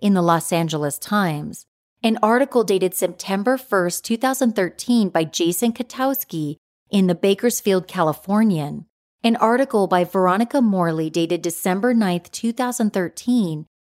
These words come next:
in twenty-three A B C News Bakersfield at W W W dot turn to twenty-three dot com,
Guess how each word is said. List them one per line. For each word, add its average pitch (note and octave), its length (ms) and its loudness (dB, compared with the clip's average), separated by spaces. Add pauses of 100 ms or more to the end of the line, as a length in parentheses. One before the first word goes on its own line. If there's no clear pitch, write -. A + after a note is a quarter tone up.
in G3 180 2
twenty-three A3 760 0
A G3+ 100 4
B A3+ 140 0
C G#3 240 0
News F3 260 2
Bakersfield G#3+ 840 0
at - 260 -4
W G3+ 340 2
W G#3+ 380 0
W D#3+ 420 0
dot D#3 300 0
turn G3 320 -2
to A#3 140 -4
twenty-three G#3+ 720 -2
dot D3+ 260 -2
com, E3+ 500 -2